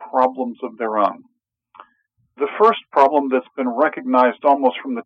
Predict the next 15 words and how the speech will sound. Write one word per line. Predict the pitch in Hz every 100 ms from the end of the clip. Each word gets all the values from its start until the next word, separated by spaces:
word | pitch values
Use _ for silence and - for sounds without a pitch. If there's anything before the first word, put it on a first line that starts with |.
| -
time | 143 127
they | 120 113
came | 131 127
on | 120 110
the |
market | 110 139 143 120 104 _ -
is | 131 131
their | 147 139
propensity | - 131 - - 170 170 - 113 113 110 _ _ _ _ _
to | 151
cause | - 151 139 131
ulcerations | 151 147 - 139 135 135 - 127
of | 117 113
the | 117
intestine, | 107 - 123 107 - 131